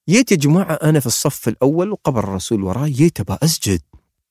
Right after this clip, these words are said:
شفت السجاد شوي مرتفع. شو هالفيلم هذا؟ أحط راسي فيه مثل حاجز. المهم خلصت الصلاة، رفعت السيادة،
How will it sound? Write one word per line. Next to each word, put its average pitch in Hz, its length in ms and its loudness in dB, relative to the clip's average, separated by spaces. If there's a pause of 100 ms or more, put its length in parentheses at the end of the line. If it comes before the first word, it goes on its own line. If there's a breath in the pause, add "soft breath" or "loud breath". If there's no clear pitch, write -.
(760)
شفت - 540 0
السجاد 131 920 2
شوي 117 280 0
مرتفع. - 480 -4 (1160)
شو - 100 -16
هالفيلم 131 380 2
هذا؟ 95 280 0 (460)
أحط - 320 -2
راسي 151 360 2
فيه 175 220 2
مثل 123 340 -2
حاجز. 95 720 -4 (880)
المهم 214 320 2
خلصت 110 460 -2
الصلاة، 107 420 -6
رفعت - 380 -6
السيادة، 98 720 -2